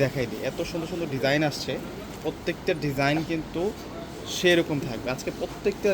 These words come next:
ড্রেস আপনাদের মনে গেঁথে যাবে, বিশেষ করে হচ্ছে এই ড্রেসের ডিজাইন এবং কালারের জন্য। প্রত্যেকের চাহিদা থাকে যে ঈদের মধ্যে আমি সব চাইতে সুন্দর ড্রেসটা সবার আগে নিব। তো ভিউয়ার্সরা, আজকের যে ড্রেসগুলো ইনশাল্লাহ আশা করি যে আপনাদের মনের মতোই হবে,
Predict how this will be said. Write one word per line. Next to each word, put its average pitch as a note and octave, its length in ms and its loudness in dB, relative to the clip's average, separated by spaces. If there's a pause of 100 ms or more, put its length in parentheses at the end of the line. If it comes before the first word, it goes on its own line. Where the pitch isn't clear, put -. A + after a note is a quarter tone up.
ড্রেস E3 200 4 (100)
আপনাদের D3+ 280 2 (1000)
মনে F#3+ 260 6
গেঁথে D3+ 280 2
যাবে, A2+ 160 -4 (140)
বিশেষ D#3+ 280 -4
করে F3+ 160 4
হচ্ছে F3+ 240 0
এই D#3 80 -2
ড্রেসের D3 340 0
ডিজাইন C3+ 260 0 (300)
এবং C#3 100 0 (160)
কালারের C3+ 420 2
জন্য। G2+ 180 -6 (580)
প্রত্যেকের A3 500 4 (320)
চাহিদা F#3 400 6
থাকে D3+ 260 0
যে E3 60 2 (140)
ঈদের E3+ 240 4
মধ্যে F3 220 0
আমি D#3+ 160 0
সব D3+ 100 -2 (100)
চাইতে D#3+ 280 4
সুন্দর D3+ 240 2
ড্রেসটা D3+ 240 0 (100)
সবার C#3 300 4
আগে B2+ 200 2
নিব। B2 120 -2 (600)
তো F3 60 0 (100)
ভিউয়ার্সরা, G#3+ 380 6 (160)
আজকের G3 280 6
যে G3+ 140 12
ড্রেসগুলো D#3 400 6
ইনশাল্লাহ F3 360 4
আশা F3 180 2
করি F3+ 160 2
যে F3+ 100 4
আপনাদের D#3 300 2
মনের D#3+ 260 4
মতোই E3+ 260 2
হবে, D#3+ 140 0